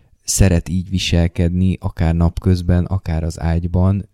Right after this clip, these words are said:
kiterjesztve a szexuális életüket. Van olyan nő, aki szereti, ha így viselkednek vele, és ha ebben megegyeznek, akkor nyilvánvalóan az már nem bántalmazás, mert mindketten ezt akarják, és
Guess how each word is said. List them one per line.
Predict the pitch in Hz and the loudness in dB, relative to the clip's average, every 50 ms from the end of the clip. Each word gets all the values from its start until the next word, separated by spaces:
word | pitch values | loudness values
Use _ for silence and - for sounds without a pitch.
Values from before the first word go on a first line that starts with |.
| _ _ - | _ _ -6
kiterjesztve | - - - - - 85 76 78 80 80 78 - - - 85 | -4 -2 0 2 2 0 2 0 -2 -2 -2 -4 -4 -4 -2
a | 85 | -2
szexuális | - - - - - - 85 90 90 - - | -2 -2 -4 -6 -2 0 0 0 0 0 0
életüket. | 90 90 90 - 101 104 95 98 - - - | 0 0 2 0 0 0 -2 -2 -4 -10 -20
Van | - 95 101 107 107 101 101 | -12 -4 2 4 4 6 6
olyan | 95 87 87 85 90 | 4 4 4 2 2
nő, | 92 92 95 101 104 - - | 4 6 6 6 6 4 0
aki | - - - - 92 | -6 -14 -12 -10 -8
szereti, | - - - 98 90 85 85 - - 85 | -6 -2 0 2 2 2 2 2 0 -2
ha | 82 82 87 76 | -2 0 0 0
így | 82 90 90 90 | 2 0 0 0
viselkednek | 92 85 - - - 87 85 82 - - 90 87 90 90 90 - - - | -2 -4 -2 0 0 0 0 0 0 -2 -2 0 0 -2 -4 -4 -2 -2
vele, | 95 85 78 76 80 - - - - - - - | 0 0 0 0 -4 -6 -10 -20 -20 -20 -16 -6
és | - - - - | -2 -2 -2 0
ha | - 92 90 87 | 0 0 0 0
ebben | - - 87 82 87 85 | 0 -2 -2 0 0 0
megegyeznek, | 85 80 80 78 90 85 87 87 - 92 95 95 107 117 120 - | 2 2 0 0 2 0 0 2 2 0 0 0 0 -2 -2 -2
akkor | 131 - - 113 | -2 -2 0 2
nyilvánvalóan | 110 120 120 92 85 82 85 92 95 98 95 92 | 4 4 4 2 2 2 2 2 2 2 2 2
az | 92 95 95 | 0 -2 -2
már | 101 101 95 95 | 0 0 0 2
nem | 110 120 113 95 87 | 2 2 0 0 0
bántalmazás, | 82 76 71 71 73 - 78 78 80 85 82 78 85 82 80 90 120 117 - - - - - - - - - - - - | 0 -2 -2 -2 -4 -2 -2 -2 0 0 0 -2 0 0 0 0 0 0 -2 -6 -14 -18 -20 -20 -20 -20 -20 -20 -8 -2
mert | 98 98 101 | 0 2 4
mindketten | 113 120 113 107 - - 76 78 - - 90 90 90 95 104 104 _ _ _ - | 4 2 2 0 -2 -4 -4 -4 -2 0 2 2 4 2 2 0 _ _ _ -2
ezt | - 92 90 - - - | 0 0 0 0 -2 -4
akarják, | - - - 78 71 73 78 78 78 - - | -4 -4 -2 -2 0 0 0 0 -2 -2 -2
és | 87 90 - - - | -4 -4 -4 -6 -10